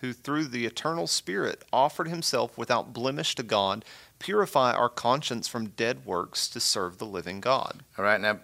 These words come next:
Speaker 2: start with verse thirteen and read that. I think you'll pick
Speaker 1: Okay.
Speaker 2: up the idea a
Speaker 1: Yeah.
Speaker 2: little better.
Speaker 1: Uh, "For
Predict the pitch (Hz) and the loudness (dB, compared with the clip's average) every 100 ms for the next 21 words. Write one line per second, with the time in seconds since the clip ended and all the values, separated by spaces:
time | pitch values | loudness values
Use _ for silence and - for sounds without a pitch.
0 | - - - 143 113 98 98 101 - - | -16 -12 0 2 2 0 -2 -2 -2 -2
1 | 110 - 113 98 85 85 80 78 78 76 | -4 -2 -6 -6 -8 -10 -10 -8 -8 -8
2 | 92 90 - 80 - 101 107 127 - 78 | -10 -12 -10 -10 -6 0 2 0 -2 -6
3 | 69 67 73 120 101 85 73 69 - - | -6 -6 2 4 4 4 -2 -8 -12 -16
4 | - 143 127 113 - - 160 | 2 8 10 8 4 0 2